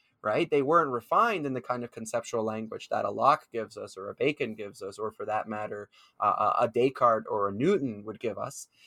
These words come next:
And yet there are droves, uh, uh, uh, and small platoons of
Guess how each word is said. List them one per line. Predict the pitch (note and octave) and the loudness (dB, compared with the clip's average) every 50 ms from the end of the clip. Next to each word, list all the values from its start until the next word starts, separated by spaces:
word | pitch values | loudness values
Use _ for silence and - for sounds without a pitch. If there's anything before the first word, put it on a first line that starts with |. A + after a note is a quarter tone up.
| _ _ | _ _
And | D3+ C#3+ C#3 C3 C3 | 4 4 4 4 2
yet | C3 F3 A#3 C4 A3+ D3 B2+ B2 - _ _ _ _ _ _ - C#3 - _ _ _ | 2 2 4 4 4 4 2 0 -2 _ _ _ _ _ _ -20 -20 -20 _ _ _
there | B2 D3+ D3 C#3+ | 2 4 6 6
are | C#3 C3+ | 6 4
droves, | B2 B2 B2 C#3 D#3 F#3 G3 F#3 C#3+ B2 A2 A2 G#2+ - - - - | 2 0 0 2 4 4 4 4 2 2 0 -2 -6 -10 -12 -2 4
uh, | - | 6
uh, | B2 A#2+ A#2 - - A2+ A2+ A2 A2 G#2+ - | 8 8 6 6 4 4 6 6 4 2 2
uh, | - A#2 A2 - - | 2 0 2 2 0
and | A#2+ A#2 A2+ | -2 -4 -4
small | - - - C#3+ C#3+ D#3 E3 D#3+ | -6 -4 0 4 6 6 6 6
platoons | - - D3 - - F#3 G3+ G#3 F#3 C#3+ B2 A2 G#2 G#2 G#2+ - - | 4 2 -2 0 0 0 0 2 0 0 -2 -2 -4 -8 -12 -12 -10
of | - - A#2+ A#2 | -6 -4 -4 -6